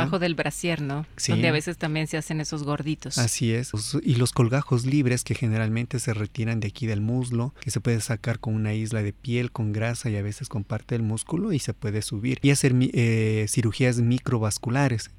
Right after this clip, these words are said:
Speaker 2: en la que se saca con un pedículo vascular. Se, se saca esta isla que le comento que va piel con grasita, con el músculo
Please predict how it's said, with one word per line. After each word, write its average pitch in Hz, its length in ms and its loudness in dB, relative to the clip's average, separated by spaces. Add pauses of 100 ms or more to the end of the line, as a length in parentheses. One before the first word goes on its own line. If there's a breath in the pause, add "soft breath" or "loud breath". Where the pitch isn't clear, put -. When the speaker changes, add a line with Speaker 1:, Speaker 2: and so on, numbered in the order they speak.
Speaker 2:
en 113 180 2
la 110 120 2
que - 180 -6
se 110 160 -6
saca 123 280 -2
con 113 180 -2
un 117 80 -2
pedículo 110 600 0
vascular. 110 540 -2 (100)
Se, 113 400 2
se - 160 2
saca 147 320 4
esta 139 300 6
isla 131 260 4
que - 140 0
le 110 100 2
comento 113 480 0
que 110 240 0
va 107 80 2
piel 123 460 2
con 117 180 2
grasita, 117 680 0
con 107 260 0
el 104 80 0
músculo 117 640 2